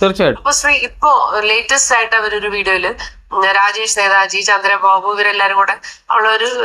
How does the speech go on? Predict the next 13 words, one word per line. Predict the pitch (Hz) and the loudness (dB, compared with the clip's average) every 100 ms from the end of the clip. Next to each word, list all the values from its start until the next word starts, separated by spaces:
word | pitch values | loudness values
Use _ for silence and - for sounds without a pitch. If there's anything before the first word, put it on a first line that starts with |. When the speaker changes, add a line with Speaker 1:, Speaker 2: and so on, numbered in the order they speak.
| 220 | 0
Speaker 2:
ഇതാണ്. | 226 202 - | 0 0 -2
അപ്പൊ | - 220 | 0 0
അതിനകത്ത് | 226 226 233 | 0 -2 -2
ഇപ്പൊ | 233 233 | -2 0
ശ്രീ | 226 226 226 | 2 2 0
വീണ്ടും | 233 185 - - - 185 | 0 -4 -8 -18 -4 -2
അവർക്ക് | 190 202 214 | -2 0 0
കളിയാക്കലും | 214 214 208 196 196 151 | 2 0 2 -2 -2 -4
പുച്ഛിക്കലും | 147 - 214 220 202 208 | -2 0 0 0 2 2
ഒക്കെ | 247 226 | 2 2
ആണല്ലോ. | 214 185 - - - _ 233 | 2 0 -6 -14 -20 _ 0
അവരങ്ങനെ | 233 233 240 | 2 2 2
പല | 233 | 2